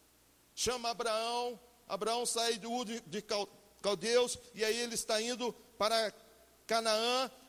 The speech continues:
e aí ele para em Arã, e Deus chega para Abraão e diz: "Olha, Abraão, sai da sua parentela, sai da sua terra,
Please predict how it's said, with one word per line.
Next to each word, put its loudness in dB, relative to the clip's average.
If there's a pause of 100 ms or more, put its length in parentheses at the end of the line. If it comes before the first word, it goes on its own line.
e 0
aí 6
ele 2
para 2
em -2
Arã, 0 (200)
e -8
Deus 0
chega 0
para 0
Abraão -2
e -8
diz: -8
"Olha, -2
Abraão, -2 (1080)
sai 2
da 0
sua -2
parentela, -2 (360)
sai 2
da -2
sua -2
terra, -4